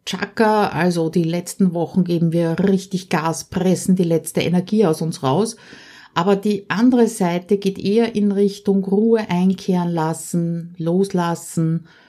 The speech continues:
Rückblick halten, vielleicht sogar eine Auszeit nehmen und Fokus auf sich selbst. Und ich finde das durchaus spannend, weil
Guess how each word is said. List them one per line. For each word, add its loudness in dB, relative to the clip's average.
Rückblick 0
halten, 0
vielleicht -4
sogar 2
eine -2
Auszeit 0
nehmen 0
und 2
Fokus -4
auf -4
sich -10
selbst. -4
Und 0
ich -2
finde 6
das 0
durchaus 2
spannend, 2
weil 2